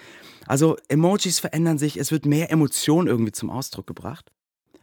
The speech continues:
Und Anfang Mai gab es ein interessantes Interview im Spiegel und im Manager-Magazin mit David Kessler. Äh, Kessler gilt als einer der führenden E-, Experten im Umgang mit Trauer und, ähm, Trauerprozessen. Und er meint,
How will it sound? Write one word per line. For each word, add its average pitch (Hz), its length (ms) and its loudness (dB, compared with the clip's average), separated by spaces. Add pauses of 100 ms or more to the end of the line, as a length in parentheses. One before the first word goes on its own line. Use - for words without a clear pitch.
Und 139 320 4
Anfang 196 380 2
Mai 127 240 2
gab 147 220 -2
es 143 100 -2
ein 139 80 0
interessantes 147 560 -2
Interview 135 540 -2
im 123 180 2
Spiegel 160 640 -2
und 156 240 -2
im 120 140 0
Manager-Magazin 120 960 -2 (360)
mit 127 300 2
David 147 320 2
Kessler. - 480 -4 (500)
Äh, 92 100 -8
Kessler 170 440 2
gilt 160 200 4
als 131 140 0
einer 151 300 2
der 131 140 2
führenden 185 600 0
E-, 117 120 -2 (120)
Experten - 560 -2
im - 80 0
Umgang 151 360 2
mit 117 180 -4
Trauer 139 500 -4 (300)
und, 110 340 -4
ähm, 110 240 -2
Trauerprozessen. 135 1040 -2 (600)
Und - 180 -2
er 202 220 4
meint, 151 560 2